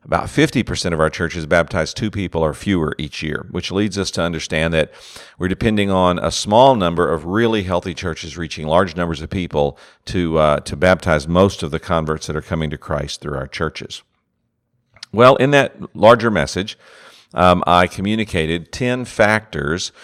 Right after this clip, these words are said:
which are contributing to the decline of our effectiveness in sharing the gospel and leading people to profess faith in Christ through baptism. Now, these aren't all the only ten factors. I'm sure you could come up with some additional ones, but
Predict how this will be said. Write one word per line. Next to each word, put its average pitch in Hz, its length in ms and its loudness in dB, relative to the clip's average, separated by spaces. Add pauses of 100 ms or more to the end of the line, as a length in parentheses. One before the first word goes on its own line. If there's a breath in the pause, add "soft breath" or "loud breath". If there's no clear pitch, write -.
which 92 200 -4
are 98 80 -2
contributing 87 800 -2
to 85 160 -6
the 80 100 -2
decline 85 720 0
of 80 120 -2
our 78 300 0 (220 loud breath)
effectiveness 78 680 -2
in 76 100 -12
sharing 85 280 -6
the 82 80 -6
gospel 73 500 -4
and 80 120 -8
leading 78 280 -6
people 78 300 -10
to - 100 -14
profess 73 440 -8
faith 76 260 -2
in 78 120 -10
Christ - 360 -6
through 78 120 -12
baptism. 82 580 -2 (520 loud breath)
Now, 95 140 2
these 98 260 0
aren't 92 240 2
all 80 520 4
the 80 100 0
only 98 340 0
ten 80 300 -4
factors. 87 420 -4
I'm 76 120 -2
sure 82 180 -6
you 80 200 -8
could 78 200 -16
come - 140 -10
up 82 160 -2
with 82 80 -8
some 76 200 -8
additional 73 440 -6
ones, 76 280 -6
but 90 240 0